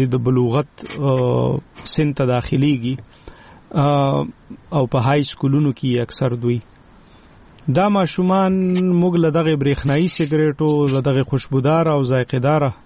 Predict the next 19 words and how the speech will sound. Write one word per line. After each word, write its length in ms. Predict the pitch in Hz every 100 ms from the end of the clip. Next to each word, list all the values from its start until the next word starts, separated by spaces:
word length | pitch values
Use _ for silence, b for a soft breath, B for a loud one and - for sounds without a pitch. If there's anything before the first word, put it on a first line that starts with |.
| - -
آ، 460 | 151 131 127 131 131
سګریټو 520 | - 131 135 151 147
او 140 | 135
نسوارو 520 | 123 123 147 139 139
او 100 | 131
د 80 | 123
نورو 300 | 123 135 143
نشو 340 | 131 123 151 135
نه 140 | 131 - B B B B B - -
مور 220 | 147 151 151
او 60 |
پلار 240 | 143 147 139
یې 80 |
څنګه، 340 | 127 156 135 127 107 101 311 180
آ، 240 | 139 135
خلا-، 360 | 135 - 147 143 -
ساتلی 500 | - 135 135 - -
شي؟ 220 | 135 - 143 - - - B B B -
څه 120 | -